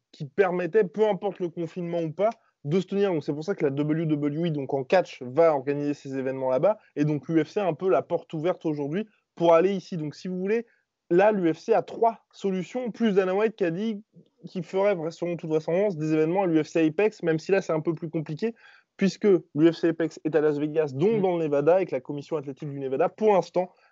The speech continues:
Speaker 1: a suspendu tous les événements de sport de combat. Donc voilà. Mais là, l'U F C a quatre options, dont la Floride, ou dans le pire des cas, si vous voulez, là, ils ont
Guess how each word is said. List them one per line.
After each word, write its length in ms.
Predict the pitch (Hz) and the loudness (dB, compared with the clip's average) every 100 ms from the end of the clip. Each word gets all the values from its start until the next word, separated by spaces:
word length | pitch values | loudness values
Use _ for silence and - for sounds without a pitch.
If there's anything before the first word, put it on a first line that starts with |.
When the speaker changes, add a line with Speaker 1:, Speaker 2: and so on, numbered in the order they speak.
| - | -14
Speaker 1:
a 100 | 131 | -12
suspendu 640 | - 196 - 175 160 202 - | -8 -8 -6 -2 -2 -2 -6
tous 160 | - 214 | -4 -2
les 220 | 190 156 | -2 0
événements 520 | 143 147 151 196 196 _ | 0 0 0 -2 -4 _
de 140 | 139 160 | -2 0
sport 260 | - 226 196 | 2 2 2
de 100 | 190 | 0
combat. 340 | - 156 127 - | -2 -10 -10 -6
Donc 140 | 160 | 0
voilà. 180 | 160 131 _ - | 2 0 _ -6
Mais 220 | 160 175 - | -4 -4 -2
là, 140 | 185 226 | 0 2
l'U 180 | 196 | 2
F 40 | 180 | 0
C 100 | 214 | -2
a 80 | 156 | -4
quatre 320 | - 196 - | -4 -4 0
options, 380 | 214 - 247 254 _ _ _ | -2 -2 -12 -12 _ _ _
dont 400 | 139 139 247 240 - - | -10 -6 -6 -8 -14 -4
la 160 | 156 180 | 0 0
Floride, 500 | - 202 208 233 202 | -2 -2 0 -2 -4
ou 80 | 165 | -6
dans 100 | 160 | -8
le 60 | |
pire 180 | 156 190 | -4 -4
des 100 | 180 | -2
cas, 140 | 170 214 | -2 -4
si 120 | - | -4
vous 60 | |
voulez, 120 | 180 208 | -2 2
là, 80 | 208 | 2
ils 140 | 170 | 2
ont 160 | 165 | -4